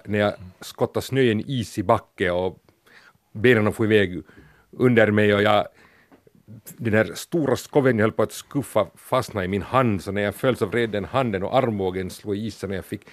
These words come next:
två frakturer i armen som jag får leva med nu här och få, och bli bra. Så jag tycker att den här snömängden var faktiskt onödig. Det är som så här sent på året.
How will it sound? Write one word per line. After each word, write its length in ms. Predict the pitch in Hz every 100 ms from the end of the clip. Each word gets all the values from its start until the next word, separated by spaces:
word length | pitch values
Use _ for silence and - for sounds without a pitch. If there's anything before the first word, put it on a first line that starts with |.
| - _
två 280 | - 185 170
frakturer 680 | - 110 - - 151 110 104
i 40 |
armen 340 | 120 107 98
som 100 | -
jag 100 | 101
får 100 | 107
leva 280 | 107 107 92
med 220 | 92 92
nu 160 | 101 98
här 180 | 87 87
och 100 | 87
få, 200 | 104 85 - -
och 200 | - 95
bli 120 | 98
bra. 220 | 98 101
Så 120 | -
jag 120 | 104 120
tycker 160 | 113
att 40 | 104
den 100 | 80
här 40 |
snömängden 460 | - 123 104 95 92
var 80 | 101
faktiskt 340 | 110 - - _ _
onödig. 640 | - 139 110 87 87 82 - - -
Det 60 | -
är 20 |
som 140 | 135 117
så 80 |
här 100 | 104
sent 460 | 117 - 156 85 -
på 160 | 85 78
året. 200 | -